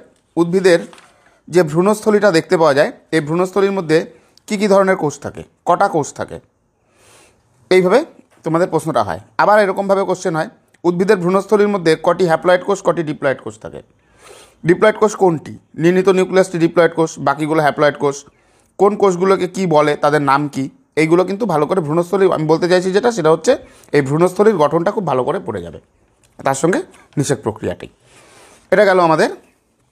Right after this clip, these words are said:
উদ্ভিদের জনন। আর বৃদ্ধি এবং বিকাশ, এটা তো খুব সোজা জিনিস, এটা তোমাদের বলার কিছু নেই। তোমরা একটু শুধু মনে রাখবে যে মানব বৃদ্ধির বা মানব বিকাশের যে দশাগুলো আছে, সেই দশাগুলোর কোন দশার কী বৈশিষ্ট্য।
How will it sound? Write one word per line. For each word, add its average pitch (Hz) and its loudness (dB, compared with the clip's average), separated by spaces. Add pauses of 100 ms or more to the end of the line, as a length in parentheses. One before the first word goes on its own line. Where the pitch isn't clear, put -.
(680)
উদ্ভিদের 170 4
জনন। 127 0 (680)
আর 165 4
বৃদ্ধি 208 -2
এবং 269 0
বিকাশ, 220 0
এটা 214 0
তো 220 -6
খুব 208 -10
সোজা 180 0
জিনিস, 170 -4
এটা 160 2
তোমাদের 156 -2
বলার 147 2
কিছু 147 -8
নেই। 165 -4 (480)
তোমরা 180 2
একটু 185 -4
শুধু 190 2
মনে 170 2
রাখবে 170 0 (340)
যে 147 2
মানব 165 0
বৃদ্ধির 185 -4 (640)
বা 160 2
মানব 175 2
বিকাশের 208 0
যে 202 2
দশাগুলো 180 2
আছে, 180 0 (520)
সেই 240 2
দশাগুলোর 185 2
কোন 214 0
দশার 170 0
কী 180 -8
বৈশিষ্ট্য। 110 -10